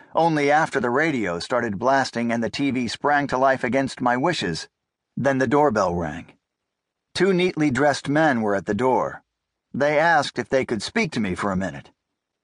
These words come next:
I explained that I didn't need a magazine subscription, more insurance, or a new religion, and that it was a bad night to ask for a donation no matter what it was for.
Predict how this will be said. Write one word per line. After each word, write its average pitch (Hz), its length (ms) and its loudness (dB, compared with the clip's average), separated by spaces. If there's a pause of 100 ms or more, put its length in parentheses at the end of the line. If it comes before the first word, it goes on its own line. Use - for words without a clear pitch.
(120)
I 127 180 4
explained 117 680 0
that 110 120 2
I 123 140 2
didn't 135 340 -2
need 156 240 0
a 110 60 -2
magazine 123 560 0
subscription, 127 760 -4
more 139 340 2
insurance, 131 600 0
or 139 360 2
a 117 120 0
new 117 180 -2
religion, 110 560 -2 (600)
and 123 140 0
that 135 100 2
it 110 80 0
was 120 140 -4
a 117 60 -2
bad 135 360 2
night 117 320 0
to 104 160 -2
ask 110 240 0
for 104 160 -2
a 101 80 0
donation 107 580 -2
no 123 160 2
matter 123 320 2
what 123 300 2
it 95 100 0
was 80 160 -6
for. 76 400 -8